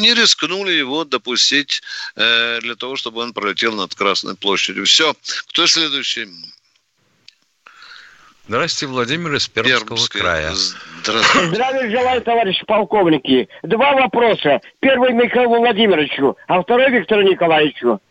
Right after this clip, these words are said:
Speaker 3: Михаил Владимирович,
Speaker 2: Давайте.
Speaker 3: в соответствии с указом Президиума Верховного Совета С С С Р сорок четвёртого года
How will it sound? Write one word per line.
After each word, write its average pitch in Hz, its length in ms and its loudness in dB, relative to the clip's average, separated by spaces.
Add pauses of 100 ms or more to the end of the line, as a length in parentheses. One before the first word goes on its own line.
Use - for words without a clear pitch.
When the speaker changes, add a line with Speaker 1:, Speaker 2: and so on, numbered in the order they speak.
(220)
Speaker 3:
Михаил 254 380 2
Владимирович, 208 440 4
Speaker 2:
Давайте. 147 520 -10 (480)
Speaker 3:
в - 60 -14
соответствии 240 720 2
с - 60 0
указом 254 480 2
Президиума 247 540 2
Верховного 240 480 2
Совета 247 340 0
С - 60 -10
С - 60 -16
С - 40 0
Р 262 240 4 (300)
сорок 247 300 2
четвёртого 240 600 2
года 151 420 2